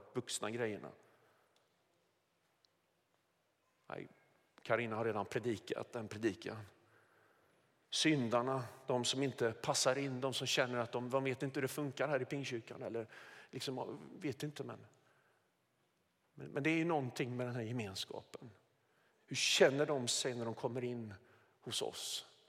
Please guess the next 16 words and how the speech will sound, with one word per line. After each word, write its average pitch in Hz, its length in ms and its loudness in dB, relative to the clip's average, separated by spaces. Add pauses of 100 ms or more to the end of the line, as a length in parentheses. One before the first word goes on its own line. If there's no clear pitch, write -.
(760)
Har 131 120 12
vi 131 100 2
en 120 100 0
öppenhet? 123 840 -4 (1200)
Finns 123 220 -2
det 123 100 -4
liksom 117 260 -4
en 113 80 -2
förståelse? 120 600 -2
Finns 120 240 -4
det 127 80 -4
en 123 80 -4
omfamning? 117 760 -2
Finns 120 220 -6
det 120 100 -8
kärlek? 123 720 4